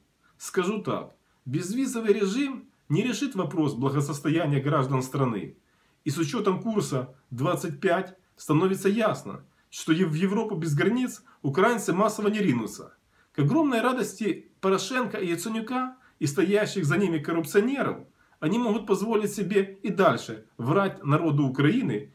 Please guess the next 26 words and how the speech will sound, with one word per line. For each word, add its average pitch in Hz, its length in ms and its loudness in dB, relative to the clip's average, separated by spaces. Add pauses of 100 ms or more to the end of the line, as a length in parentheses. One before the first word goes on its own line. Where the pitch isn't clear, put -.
(140)
и 147 80 2
манипулировать 175 800 2
нами. 92 440 -4 (400)
Реальной 220 420 2
альтернативы 202 800 0
им 208 220 -4
сейчас 214 420 -2
нет. 127 360 -2 (480)
Так 220 200 -2
они 262 140 2
думают. 113 500 -2 (260)
Они, 190 200 0
мне 254 120 2
кажется, 208 320 0
даже 190 220 0
сейчас 214 520 -2 (160)
не 143 120 4
боятся 190 440 0
и 165 140 -6
третьего 175 360 0
Майдана. 123 600 -2 (600)
Поэтому 220 420 0
они 226 140 0
занимаются 220 560 0
только 196 300 0
одним. 123 440 0